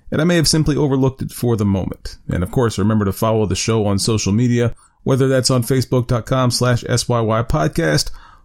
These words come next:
or Twitter and Instagram at S Y Y Podcast.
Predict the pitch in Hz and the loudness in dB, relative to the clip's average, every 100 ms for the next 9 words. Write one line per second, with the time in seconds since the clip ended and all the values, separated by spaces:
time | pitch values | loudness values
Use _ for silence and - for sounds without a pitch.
0 | - 180 170 147 - 165 151 113 113 143 | -2 0 0 0 -2 0 0 0 0 0
1 | 147 143 127 131 131 - - 127 - - | 0 0 0 2 2 -2 -4 -4 -4 -2
2 | 123 - 110 104 98 95 110 101 - 73 | -2 0 0 2 0 0 0 -2 -2 -4
3 | 69 - | -4 -6